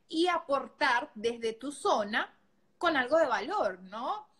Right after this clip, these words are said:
Yo no digo que las marcas se deben detener, pero sí ser como muy coherente con lo que estamos viviendo. Y eso es un proceso de actualización diario, de evolución de marca constante.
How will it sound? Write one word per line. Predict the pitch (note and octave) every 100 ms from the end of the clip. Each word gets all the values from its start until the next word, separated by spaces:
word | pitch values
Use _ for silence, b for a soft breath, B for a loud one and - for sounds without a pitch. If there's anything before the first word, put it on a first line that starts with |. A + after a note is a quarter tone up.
| _ _ _ _
Yo | C#4+ C#4+ D#4
no | F4+
digo | G4 G4+
que | F#4
las | C#4
marcas | B3 A#3+ E4
se | D#4
deben | A3 A#3+ D#4+
detener, | D#4 C4+ G3 F#3+ B3 B3+ G3 -
pero | - B3 C4+
sí | - D4+
ser | - F4+ F4+
como | F#4+ D#4
muy | C4 C4+
coherente | D#4+ D#4+ D#4 D4+ B3
con | B3 A#3+
lo | A#3+
que |
estamos | - E4+ C#4+ A3+
viviendo. | A3 G#3+ A#3 C4+ A3 F3 D#3 - _ _ _ _ _
Y | - D4+
eso | D#4 D#4
es | F#4
un | F#4
proceso | F4+ F#4 F4+ F4+ G4+ F#4+
de | F4+ G#4 - -
actualización | B3+ - B3+ B3+ A#3+ A#3 A3 A3
diario, | A#3+ G3 E3 F#3 A3
de | B3
evolución | B3 B3 B3+ A#3+ A3+
de | A#3+
marca | A#3+ A#3+ A#3 A#3
constante. | A3 G3+ - G#3+ F#3+ F#3+ F3+